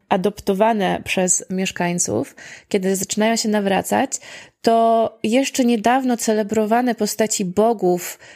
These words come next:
bożków, em, herosów nagle, em, stają się świętymi bardzo często. Na przykład, e, święta Brygida, em, Saint Bridget, em, jest, e,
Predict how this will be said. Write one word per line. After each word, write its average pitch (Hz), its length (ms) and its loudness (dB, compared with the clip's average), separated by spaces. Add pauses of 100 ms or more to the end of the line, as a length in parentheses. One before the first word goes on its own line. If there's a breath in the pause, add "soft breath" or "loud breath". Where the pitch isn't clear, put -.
(140 loud breath)
bożków, 185 880 0
em, 185 360 0
herosów 202 1000 0 (380 loud breath)
nagle, 247 1000 2
em, 220 680 2 (680 loud breath)
stają 240 360 2
się 214 140 -4
świętymi 220 560 2
bardzo 170 300 0
często. 165 380 0
Na 196 80 0
przykład, - 380 -4 (120)
e, 185 160 2
święta 190 320 0
Brygida, 170 580 0 (420)
em, 180 400 2
Saint 180 220 -2
Bridget, 180 460 -2 (460 loud breath)
em, 175 280 0 (100)
jest, 185 500 0
e, 180 40 4